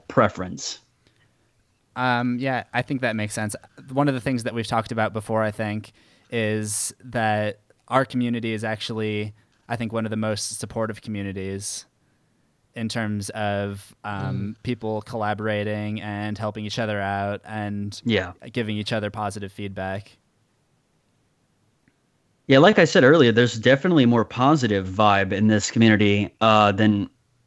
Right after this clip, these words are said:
Speaker 1: other, like, the vlog. Like, I don't wanna be involved in that at all. Like, the rice gum thing, and <laughs> there's nothing like that going on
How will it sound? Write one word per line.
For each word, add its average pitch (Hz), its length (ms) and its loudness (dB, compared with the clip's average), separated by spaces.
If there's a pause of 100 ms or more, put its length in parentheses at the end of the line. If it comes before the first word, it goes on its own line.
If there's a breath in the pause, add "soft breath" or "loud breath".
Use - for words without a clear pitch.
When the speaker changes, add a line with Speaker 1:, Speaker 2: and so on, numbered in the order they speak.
Speaker 1:
other, 117 300 6
like, 107 200 2
the 113 80 2
vlog. 113 340 6
Like, 113 160 2
I 113 80 4
don't 131 100 6
wanna 117 120 4
be 113 100 2
involved 110 360 4
in 95 100 0
that 104 240 2
at 101 80 -4
all. 107 220 2
Like, 92 220 -8
the 101 220 -6
rice 104 360 -2
gum 107 380 2
thing, 110 480 4
and 104 320 0 (140)
<laughs> - 140 -16
there's 120 180 4
nothing 135 460 8
like 113 280 2
that 117 260 4
going 113 260 0
on 107 420 0